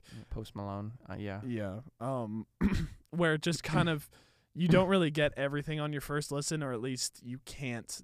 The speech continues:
Speaker 2: digest everything. 'Cause, um, even though,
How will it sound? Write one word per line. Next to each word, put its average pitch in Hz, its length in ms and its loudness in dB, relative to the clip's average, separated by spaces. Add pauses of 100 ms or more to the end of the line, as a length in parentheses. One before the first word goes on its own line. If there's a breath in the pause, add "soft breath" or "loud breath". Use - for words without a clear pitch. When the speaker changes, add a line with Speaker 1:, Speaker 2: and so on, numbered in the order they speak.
(140)
Speaker 2:
digest 120 680 -4
everything. 110 640 -8 (760 soft breath)
'Cause, 147 280 0 (140)
um, 139 280 0
even 214 300 0
though, 156 280 2